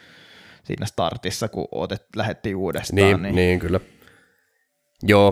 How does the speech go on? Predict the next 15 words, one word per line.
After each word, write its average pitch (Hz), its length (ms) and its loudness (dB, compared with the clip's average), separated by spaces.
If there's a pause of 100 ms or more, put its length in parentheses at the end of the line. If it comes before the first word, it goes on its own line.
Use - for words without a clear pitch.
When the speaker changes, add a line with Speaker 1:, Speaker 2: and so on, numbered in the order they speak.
Speaker 2:
mu-, 104 200 4
mut, 113 260 4
mut 120 180 4
ehdottomasti 117 580 4 (360)
mieluummin 110 580 6
otan 92 220 4
sen, 95 320 4 (800)
mieluummin 113 440 6
otan, 90 260 4
tota, 90 320 2 (100)
semmosen 92 420 2 (1200)
kankean 104 480 4
oikeudenmukaisuuden 85 1040 4
kuin 85 100 -2
sellaisen 85 500 2